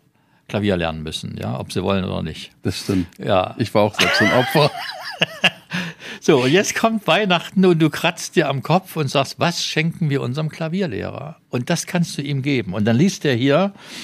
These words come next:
Speaker 1: Horowitz, Van Cliburn, Rubinstein und denkt, „Das ist ja cool.“ Und
Speaker 2: Das
Speaker 1: dann
Speaker 2: ist
Speaker 1: ist
Speaker 2: ja
Speaker 1: das ein Buch über Steinway, die Geschichte von Steinway. Und der
Speaker 2: Mhm.
Speaker 1: Autor ist Franz Mohr.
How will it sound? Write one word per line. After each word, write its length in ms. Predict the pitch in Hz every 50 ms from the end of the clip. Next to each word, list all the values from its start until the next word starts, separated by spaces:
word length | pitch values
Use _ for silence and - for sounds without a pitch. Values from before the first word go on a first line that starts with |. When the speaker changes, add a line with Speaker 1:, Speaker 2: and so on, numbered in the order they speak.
| - - - - - -
Speaker 1:
Horowitz, 600 | 123 139 156 175 160 147 165 160 160 - - -
Van 160 | - 107 101
Cliburn, 600 | 92 - 123 135 147 143 135 135 131 131 131 135
Rubinstein 800 | 113 98 127 135 127 123 117 - - - 107 107 110 113 113 117
und 180 | - 107 92 95
denkt, 180 | 95 85 82
„Das 120 | 87 85 87 -
ist 40 | -
ja 100 | 95 95 - - - -
cool.“ 240 | 104 92 87 95 - _ _ -
Und 160 | - 92 92 -
Speaker 2:
Das 40 | 95 110 117 117
Speaker 1:
dann 80 | 110 104
Speaker 2:
ist 80 | 107 -
Speaker 1:
ist 0 |
Speaker 2:
ja 40 | -
Speaker 1:
das 160 | 113 - 110
ein 120 | 101 98
Buch 200 | 92 110 127 -
über 160 | 123 110 92 87
Steinway, 640 | - - 110 123 143 143 143 131 139 139 143 147 151 - - - - -
die 60 | 104 98
Geschichte 360 | 101 - 120 113 - - 110
von 160 | - 104 92
Steinway. 520 | - - - 104 104 117 120 113 131 147
Und 140 | 139 123 107 92
der 80 | 98
Speaker 2:
Mhm. 60 | 107
Speaker 1:
Autor 320 | 120 127 120 - 131 139 131
ist 120 | 110 -
Franz 300 | - - 101 98 95 -
Mohr. 380 | 113 104 101 117 151 170 175